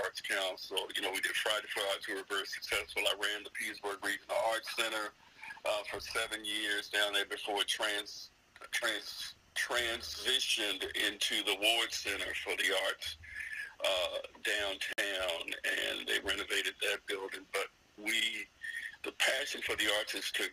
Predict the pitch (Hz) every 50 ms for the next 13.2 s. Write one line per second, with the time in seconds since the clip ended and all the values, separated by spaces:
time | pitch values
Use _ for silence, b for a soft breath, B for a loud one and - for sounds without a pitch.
0 | - - - - - 127 127 - - 113 107 98 95 - - - - 123 113 110
1 | 107 - - - 107 101 101 95 95 92 90 90 82 - - - 110 - - -
2 | - 117 113 110 107 104 101 98 98 95 104 104 104 104 104 107 - - 95 -
3 | - - - 107 107 104 104 104 104 - - - - - - - _ - 90 95
4 | 101 98 - - - - - - 90 92 - - - 139 135 127 120 123 - 117
5 | 117 117 117 - - - - - - - - - - 104 107 104 101 98 95 92
6 | 95 92 - 101 101 98 98 - - 104 98 98 98 101 101 104 101 101 98 98
7 | 101 98 95 95 95 98 - - - - - - - - - - - - - -
8 | - - - - - - - - - - - - _ _ _ _ _ _ _ _
9 | _ _ _ _ _ _ - - - 156 151 - - - 127 - - - - -
10 | - - - _ - - - - - 135 131 135 123 123 123 117 113 110 110 -
11 | - - 107 110 - - - - - - 101 101 101 - - - - - - -
12 | 107 104 104 101 98 95 - 95 90 95 95 90 87 90 - - - 104 87 95
13 | 90 90 90